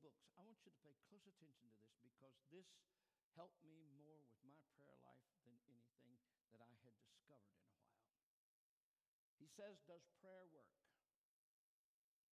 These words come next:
Does it really change things?" The answer to that question is a resounding yes. But mostly what prayer changes is the person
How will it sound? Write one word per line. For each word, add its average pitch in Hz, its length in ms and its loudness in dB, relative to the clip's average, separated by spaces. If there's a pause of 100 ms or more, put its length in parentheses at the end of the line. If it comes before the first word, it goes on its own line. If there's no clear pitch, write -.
Does 143 160 -18
it 139 140 -20
really 220 180 -10
change 180 480 -16
things?" - 220 -20 (1500)
The 135 160 -14
answer 233 320 -14
to 143 160 -18
that 131 320 -20
question 170 480 -20 (160)
is 139 160 -18 (160)
a 139 120 -16
resounding 170 920 -18 (240)
yes. 135 200 -16 (1700)
But 156 200 -18
mostly 240 880 -14
what 208 240 -12 (240)
prayer 190 320 -12 (160)
changes 135 640 -20 (1120)
is 151 160 -10 (240)
the 113 80 -16 (240)
person 190 400 -16